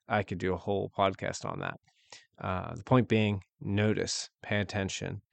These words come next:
and remember that there is no such thing as capitalism because there's no such thing as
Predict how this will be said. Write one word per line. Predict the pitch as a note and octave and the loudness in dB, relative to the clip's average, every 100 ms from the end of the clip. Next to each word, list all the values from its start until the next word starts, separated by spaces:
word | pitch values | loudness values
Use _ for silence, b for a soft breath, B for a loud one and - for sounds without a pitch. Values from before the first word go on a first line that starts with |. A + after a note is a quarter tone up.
| _ _ _ | _ _ _
and | G#2 G#2 G2 | -4 -2 0
remember | G2+ G#2 G#2 F#2 F2+ _ _ _ - | 4 4 4 2 -2 _ _ _ -4
that | G1+ - _ _ _ _ _ _ - | -2 -2 _ _ _ _ _ _ -4
there | A2+ | 4
is | A2+ B2 | 4 6
no | A2 | 2
such | G2+ - | 2 -2
thing | G#2 - G#2 | -6 -4 -2
as | F#2+ | -2
capitalism | - F#2 - G2 F2+ F2+ F#2 B2 | 0 -2 0 -2 -2 -2 -2 2
because | A#2+ A2 | 4 4
there's | G2 | 4
no | G#2 | 4
such | F#2+ G#2 - | 2 0 -2
thing | G#2 G#2 - | -2 -4 -2
as | G2+ F#2+ | 0 0